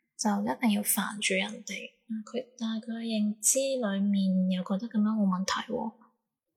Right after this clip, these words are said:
啊，真係咩人嚟㗎？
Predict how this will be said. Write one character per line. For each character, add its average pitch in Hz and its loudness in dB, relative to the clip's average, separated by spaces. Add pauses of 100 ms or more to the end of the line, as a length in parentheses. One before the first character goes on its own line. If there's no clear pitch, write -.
(320)
啊， 214 -6 (300)
真 220 -2
係 226 -8 (520)
咩 220 0
人 - -6
嚟 - -12
㗎？ - -12